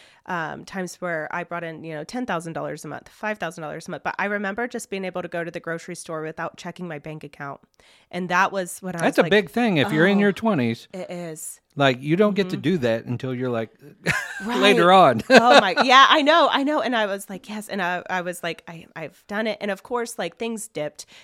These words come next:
Speaker 1: Uh, that's the thing with entrepreneurship is the highs are really high, the lows are really low.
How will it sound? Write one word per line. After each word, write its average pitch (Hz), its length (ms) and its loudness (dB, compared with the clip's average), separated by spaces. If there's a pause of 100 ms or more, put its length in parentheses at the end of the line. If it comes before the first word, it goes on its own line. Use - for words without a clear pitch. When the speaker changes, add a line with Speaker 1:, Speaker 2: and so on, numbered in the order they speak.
(180)
Speaker 1:
Uh, 180 200 -2
that's 202 280 -4
the 180 80 -16
thing 185 120 -8
with 170 140 -8
entrepreneurship 175 800 -10
is 170 160 -8
the 175 180 -8
highs 202 340 -2
are 208 120 0
really 180 240 -6
high, 170 320 -2
the 165 120 -8
lows 180 320 -2
are 175 120 -2
really 165 280 -4
low. 170 440 0